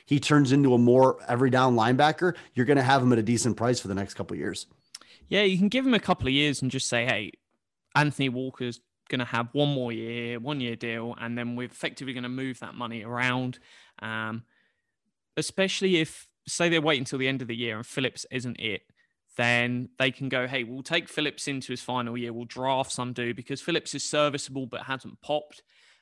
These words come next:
Speaker 2: Um, and then you've got J O K on a rookie deal.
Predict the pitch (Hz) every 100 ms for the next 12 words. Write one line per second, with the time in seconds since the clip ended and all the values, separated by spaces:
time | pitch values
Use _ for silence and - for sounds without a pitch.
0 | - 117 117 117 123 123 - - - 127
1 | 127 127 127 123 127 - _ _ _ _
2 | _ _ _ _ _ _ _ - 127 117
3 | 135 123 123 139 139 139 139 143 147 147